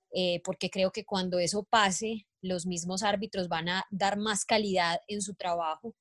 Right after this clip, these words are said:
Aquí creo que es una de las cosas que más se cuestiona cuando, por supuesto, hay un partido de fútbol.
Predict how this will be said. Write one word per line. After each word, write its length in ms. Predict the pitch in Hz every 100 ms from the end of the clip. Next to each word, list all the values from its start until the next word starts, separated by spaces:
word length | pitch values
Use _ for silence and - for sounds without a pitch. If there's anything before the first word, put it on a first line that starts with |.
| _ _ _ -
Aquí 300 | 185 - 175
creo 220 | 202 208
que 140 | 220
es 100 | 208
una 140 | 208 214
de 60 |
las 120 | 175 -
cosas 240 | 180 180
que 140 | 190
más 320 | 175 185 208 185
se 100 | 180
cuestiona 480 | 180 - 170 165
cuando, 500 | 170 175 175 165 151 -
por 140 | 180
supuesto, 360 | - 160 160 -
hay 60 | 180
un 80 |
partido 340 | 185 185 - 190
de 120 | 175
fútbol. 480 | - 170 156 190